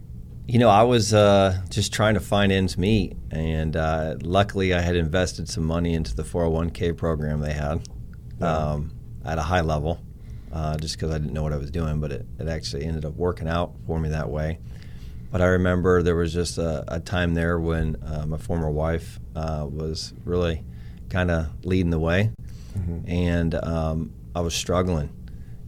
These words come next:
Speaker 1: And some of my, had friends had started a, a credit repair type business where they're more kind of a marketing firm, and, uh,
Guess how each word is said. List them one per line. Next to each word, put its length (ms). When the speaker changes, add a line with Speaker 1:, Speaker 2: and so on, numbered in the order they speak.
Speaker 1:
And 400
some 200
of 140
my, 320
had 100
friends 300
had 100
started 380
a, 340
a 160
credit 280
repair 340
type 240
business 500
where 260
they're 160
more 220
kind 180
of 60
a 80
marketing 420
firm, 380
and, 560
uh, 280